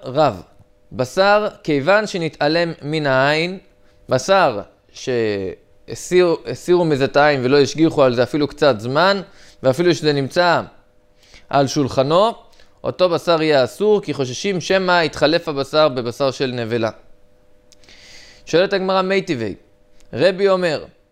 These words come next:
מקולין וטבחי ישראל. רבי סובר שאם האטליזים והטבחים כאן עם ישראל, רוב הטבחים והאטליזים,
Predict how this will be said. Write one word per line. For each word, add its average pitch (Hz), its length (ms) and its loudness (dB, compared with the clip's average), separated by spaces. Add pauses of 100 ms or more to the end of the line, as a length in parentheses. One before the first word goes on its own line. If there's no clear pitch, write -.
(200)
מקולין 160 640 0
וטבחי 160 440 0
ישראל. 165 520 0 (840)
רבי 160 220 0
סובר 170 440 2
שאם 170 340 -4
האטליזים 151 760 -2
והטבחים 131 580 0
כאן 131 180 0
עם 120 80 -4
ישראל, 135 460 2
רוב 151 240 -2
הטבחים 151 920 -2
והאטליזים, 151 600 -2